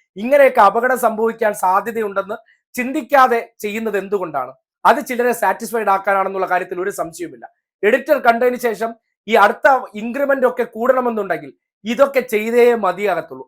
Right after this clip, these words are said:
അല്ലെങ്കിൽ ഇൻക്രിമെന്റ് കട്ടാകും. എഡിറ്റർക്ക് താല്പര്യമില്ലെങ്കിൽ വരുന്ന മാസത്തിലെ ശമ്പളം ചിലപ്പോൾ വെട്ടിക്കുറയ്ക്കുന്ന സാഹചര്യം ഉണ്ടാകും. അങ്ങനെ എഡിറ്റർമാരെ പ്രീണിപ്പെടുത്താൻ വേണ്ടി ചെയ്യുന്ന ഇത്തരം സാഹസിക പ്രവർത്തനങ്ങൾ ഇതുപോലുള്ള വലിയ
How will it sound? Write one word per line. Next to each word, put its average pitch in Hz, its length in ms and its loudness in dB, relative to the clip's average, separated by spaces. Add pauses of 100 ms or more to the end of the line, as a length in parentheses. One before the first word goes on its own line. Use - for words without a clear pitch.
അല്ലെങ്കിൽ 196 300 -6 (380)
ഇൻക്രിമെന്റ് 226 500 -2
കട്ടാകും. 180 380 0 (340)
എഡിറ്റർക്ക് 240 480 2
താല്പര്യമില്ലെങ്കിൽ 208 720 0 (240)
വരുന്ന 240 300 4
മാസത്തിലെ 220 380 0 (100)
ശമ്പളം 208 360 2
ചിലപ്പോൾ 196 320 -4
വെട്ടിക്കുറയ്ക്കുന്ന 196 640 -8
സാഹചര്യം 175 380 -6
ഉണ്ടാകും. 156 240 -12 (380)
അങ്ങനെ 240 260 0 (340)
എഡിറ്റർമാരെ 269 560 2
പ്രീണിപ്പെടുത്താൻ 233 540 0 (100)
വേണ്ടി 214 260 -2
ചെയ്യുന്ന 202 240 -4 (100)
ഇത്തരം 220 240 -4 (100)
സാഹസിക 220 380 0 (100)
പ്രവർത്തനങ്ങൾ 180 440 -4 (360)
ഇതുപോലുള്ള 202 460 -2 (180)
വലിയ 170 220 -2